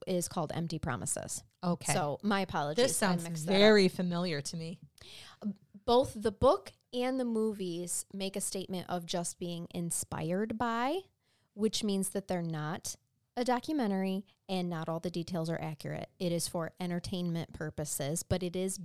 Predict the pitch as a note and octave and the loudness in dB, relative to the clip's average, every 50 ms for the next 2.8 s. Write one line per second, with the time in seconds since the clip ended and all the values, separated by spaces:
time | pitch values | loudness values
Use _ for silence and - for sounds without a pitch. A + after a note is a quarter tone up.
0 | D#3+ _ _ - G3 F#3 G3 G#3 - - - - _ _ - F#3 F3 D#3 D#3+ D#3 | -14 _ _ 0 0 2 0 0 0 -2 -4 -6 _ _ -4 -4 -2 -2 -2 -2
1 | D3+ G3+ A#3+ - - - - - - _ - F#3+ E3+ - G#3 G3 F#3+ F#3 F#3 F#3 | -2 -2 -2 -4 -10 -20 -20 -20 -20 _ -14 -12 -6 -4 -2 -2 0 0 -2 -4
2 | - _ - - B3 E4 C#4+ - - - - - - - - | -6 _ -6 -2 -2 -2 -2 -2 -6 -8 -6 -4 -4 -4 -6